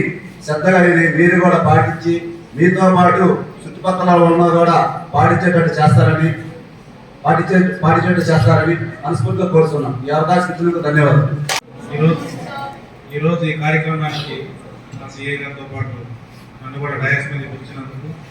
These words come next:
Speaker 2: ఇక్కడ ఆహ్వానించినందుకు కాలేజ్ స్కూల్ యాజమాన్యానికి, అదేవిధంగా టీచింగ్ స్టాఫ్కి, మీడియా మిత్రులకి, ఇక్కడ ఉన్న ప్రతి ఒక్కరికి నా ధన్యవాదాలు. పిల్లలకు నా ఆశీస్సులు.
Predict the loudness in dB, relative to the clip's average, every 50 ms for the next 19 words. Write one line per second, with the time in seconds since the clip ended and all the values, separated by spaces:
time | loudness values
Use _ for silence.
0 | -20 -18 -10 -4 -2 -2 0 0 0 -2 -4 -4 -4 -6 -8 -8 -10 -12 -12 -12
1 | -12 -12 -10 -8 -8 -6 -6 -8 -8 -10 -12 -16 -18 -18 -20 -20 -18 -6 2 4
2 | 4 4 4 4 0 0 0 -2 -4 -4 -4 -4 -4 -4 -4 -6 -8 -12 -14 -10
3 | -4 -2 0 0 0 -2 -2 -4 -6 -6 -6 -8 -10 -12 -16 -18 -20 -20 -20 -20
4 | -16 -12 -12 -12 -12 -12 -16 -14 -12 -10 -8 -6 -6 -8 -8 -12 -14 -16 -16 -20
5 | -20 -20 -20 -20 -20 -20 -20 -20 -20 -20 -20 -20 -16 -16 -16 -14 -10 -6 -4 -4
6 | -4 -4 -6 -8 -8 -8 -8 -8 -8 -8 -10 -12 -14 -20 -20 -20 -20 -20 -20 -20
7 | -20 -20 -20 -20 -20 -18 -16 -14 -12 -8 -6 -6 -6 -6 -8 -10 -8 -8 -8 -8
8 | -6 -6 -6 -6 -8 -10 -14 -16 -18 -20 -20 -20 -20 -20 -20 -20 -20 -20 -20 -20
9 | -20 -20 -20 -18 -16 -12 -10 -10 -10 -10 -10 -10 -10 -12 -12 -12 -14 -14 -14 -16
10 | -18 -16 -8 -4 0 0 0 0 -2 -4 -4 -4 -2 -2 -2 -4 -4 -6 -10 -10
11 | -10 -10 -10